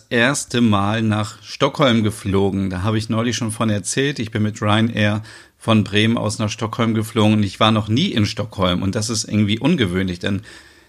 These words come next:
ich blogge seit zweitausendfünfzehn auf nordicwannabe punkt com und ich war noch nie in Stockholm. Ich war schon in Kopenhagen und Oslo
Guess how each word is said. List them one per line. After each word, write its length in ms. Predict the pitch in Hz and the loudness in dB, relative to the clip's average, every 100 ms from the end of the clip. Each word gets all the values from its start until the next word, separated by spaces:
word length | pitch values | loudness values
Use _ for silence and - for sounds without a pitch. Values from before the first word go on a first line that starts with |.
| _ _ _ _ | _ _ _ _
ich 180 | 107 | -4
blogge 300 | 113 113 117 | 0 0 2
seit 220 | 104 104 - | 2 0 0
zweitausendfünfzehn 1120 | 107 98 95 95 95 87 - 165 - 151 131 | 0 0 -2 -2 -2 -2 0 0 0 0 2
auf 160 | 107 | 2
nordicwannabe 640 | 113 101 95 101 104 92 95 | 0 2 2 2 2 2 -2
punkt 260 | - 101 | -2 -4
com 300 | - 113 139 | -2 -2 0
und 120 | 127 95 | 0 -2
ich 160 | - | -2
war 140 | 107 110 | 0 2
noch 220 | 107 110 | 2 2
nie 140 | 123 | 0
in 140 | - 113 | 0 -4
Stockholm. 440 | - 135 104 92 | -2 -2 0 -2
Ich 120 | - | -4
war 120 | 107 | -6
schon 200 | 92 101 | -4 -2
in 240 | 95 92 92 | 0 -2 -2
Kopenhagen 800 | - 107 113 101 113 127 123 123 | -2 0 0 2 2 2 2 2
und 200 | 98 - | 0 -2
Oslo 560 | 113 120 - 123 123 | -4 -2 0 0 0